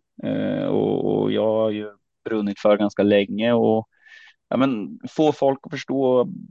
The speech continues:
trav mer. Eh,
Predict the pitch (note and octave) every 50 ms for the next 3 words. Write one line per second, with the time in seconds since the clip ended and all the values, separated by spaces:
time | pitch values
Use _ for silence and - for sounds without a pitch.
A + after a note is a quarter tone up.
0 | _ - - C#3 D3 E3 - D#3+ D3+ C3 A2+ - A2+ G#2 G#2 G2+ G2 F#2 D2+ D2+
1 | - - - - _ _ _ _ _ - - A2+ G#2+ G#2 G2+ G2+ G2+ F#2+ G2+ G2+
2 | G2 G2+ A2